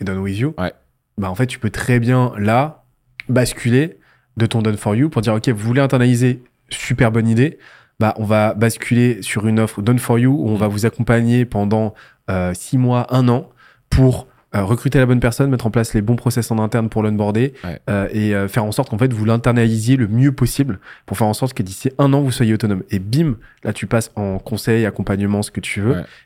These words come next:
Speaker 1: T'augmentes, t'as, tu rallonges la collaboration d'un an et tu fais exploser ta L T V comme ça. Donc, en fait, t'as une belle connectique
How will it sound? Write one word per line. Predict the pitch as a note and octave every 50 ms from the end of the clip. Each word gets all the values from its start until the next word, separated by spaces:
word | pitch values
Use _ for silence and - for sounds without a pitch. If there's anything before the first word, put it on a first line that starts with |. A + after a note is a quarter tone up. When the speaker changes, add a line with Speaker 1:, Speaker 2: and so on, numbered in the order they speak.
| _ _
Speaker 1:
T'augmentes, | - B2+ A#2 B2+ B2+ B2+ C3 B2+ - - - -
t'as, | - A2
tu | - -
rallonges | A#2+ G#2 A#2 B2 C3 C3 B2 A#2+
la | A#2+
collaboration | A2 - A2+ A2 A2 G#2+ G#2+ - - G#2+
d'un | G2+ G#2 G#2 G#2+
an | A#2+ C3 C#3
et | A#2+
tu | - -
fais | - - A#2+ B2
exploser | B2 A2 - - A#2+ G#2 A2 A2
ta | - A2
L | G2+ G2+
T | F#2 G#2
V | G2 G#2 G#2
comme | - G2+
ça. | G#2 G#2+ - _ _ - - - _ _ _
Donc, | - F2+ G#2
en |
fait, | B2 -
t'as | -
une | G2 F#2+
belle | F2+ A#2 A#2
connectique | A2+ - A#2 A2+ A2 - - - C#3+ - - -